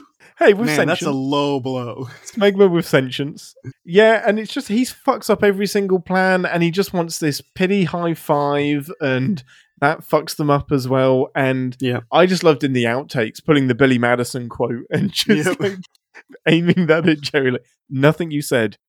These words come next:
Speaker 1: makes any sense or has any merit, and we are all worse off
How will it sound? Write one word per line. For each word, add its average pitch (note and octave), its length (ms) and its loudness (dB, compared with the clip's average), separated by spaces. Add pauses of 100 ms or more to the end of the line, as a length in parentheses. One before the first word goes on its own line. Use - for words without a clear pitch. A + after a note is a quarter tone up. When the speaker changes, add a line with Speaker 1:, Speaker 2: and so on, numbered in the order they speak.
(160)
Speaker 1:
makes B2 300 -2
any A2 220 -2
sense G#2 320 -4
or A2+ 140 0
has A2+ 180 2
any A#2+ 200 2
merit, G#2+ 320 2 (100)
and A#2+ 120 -6
we A#2 100 2
are A#2+ 140 4
all A#2 280 0 (300)
worse A#2+ 360 2
off - 320 0